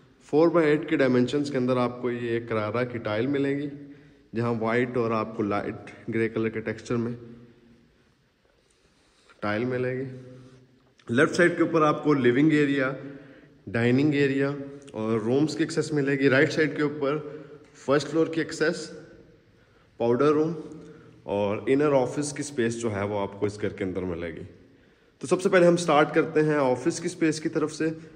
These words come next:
Floor के ऊपर complete again wooden floor का यूज़ किया गया है।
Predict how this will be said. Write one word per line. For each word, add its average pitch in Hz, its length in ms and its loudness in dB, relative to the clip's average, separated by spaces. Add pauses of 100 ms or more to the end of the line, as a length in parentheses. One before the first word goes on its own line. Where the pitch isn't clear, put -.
(220)
Floor 165 240 8
के 175 100 6
ऊपर 180 220 4
complete 151 440 4
again 147 500 4 (360)
wooden 143 180 8
floor 165 260 2
का 156 100 4
यूज़ 147 240 2
किया 151 160 2
गया 151 180 2
है। 147 180 -2